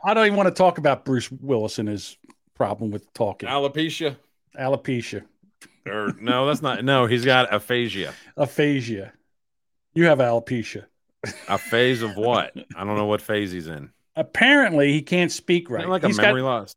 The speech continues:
Speaker 1: he's got Domingo disease.
Speaker 2: Cognitive disabilities or, or, or whatever?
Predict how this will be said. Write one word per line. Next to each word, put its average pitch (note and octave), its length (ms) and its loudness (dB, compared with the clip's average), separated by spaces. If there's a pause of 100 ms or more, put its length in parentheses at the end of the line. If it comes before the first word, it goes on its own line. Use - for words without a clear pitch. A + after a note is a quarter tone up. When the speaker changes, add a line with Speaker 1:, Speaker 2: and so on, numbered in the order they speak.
(140)
Speaker 1:
he's G#3 200 -2
got A#3 220 2
Domingo G#3+ 420 2
disease. - 520 -10 (140)
Speaker 2:
Cognitive C#3 680 2
disabilities C#3 720 -2
or, A#2 220 -10 (160)
or, D#2+ 260 -16
or G2+ 60 -6
whatever? A#2+ 380 -2